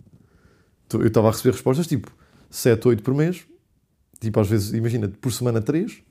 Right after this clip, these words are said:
Estava a receber, e vitaminas, bué da gente a dizer que toma vitaminas também. Eu vitaminas, por acaso, nunca tomei. Mas acho que é daquelas que posso ser eu estar a ser burro. Só que já recebi aquelas informações que é tipo, estás a tomar uma grama de magnésio,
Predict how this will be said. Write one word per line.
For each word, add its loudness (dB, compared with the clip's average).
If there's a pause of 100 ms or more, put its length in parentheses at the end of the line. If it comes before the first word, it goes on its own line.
(600)
Estava -4
a -8
receber, 2 (260)
e 0
vitaminas, 2
bué 4
da 4
gente 0
a 0
dizer 2
que -8
toma 0
vitaminas -4
também. -4
Eu 0
vitaminas, -2
por -10
acaso, -4
nunca -2
tomei. -2 (480)
Mas 0
acho 0
que -4
é -2
daquelas -4
que -4 (280)
posso -6
ser -2
eu 0
estar -4
a -2
ser -6
burro. -6 (1160)
Só -2
que -4
já 2
recebi -2
aquelas 0
informações -2
que -2
é -2
tipo, -2
estás 0
a -4
tomar -4
uma 0
grama 0
de -4
magnésio, -2